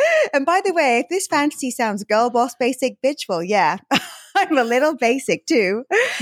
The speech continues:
But is it basic if you're aware of it?"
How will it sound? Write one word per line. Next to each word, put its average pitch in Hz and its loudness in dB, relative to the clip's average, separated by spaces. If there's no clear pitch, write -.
But 269 2
is 359 2
it 302 -4
basic 320 -2
if 285 -6
you're 302 -2
aware 226 0
of 175 -4
it?" - -10